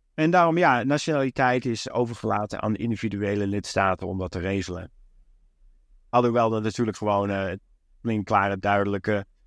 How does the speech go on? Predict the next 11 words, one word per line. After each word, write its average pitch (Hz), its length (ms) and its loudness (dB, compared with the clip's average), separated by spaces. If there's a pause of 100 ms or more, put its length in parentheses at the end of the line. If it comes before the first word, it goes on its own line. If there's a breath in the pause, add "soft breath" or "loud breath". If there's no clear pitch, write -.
(260)
eh, 104 460 -2
discriminatie 110 920 0
is 95 140 -4
ten 101 120 -2
opzichte 104 440 -6
van 104 180 -2
alle 107 260 0
landen 104 320 2
die 98 140 -8
wel 113 240 2
sanctievrij 101 880 -2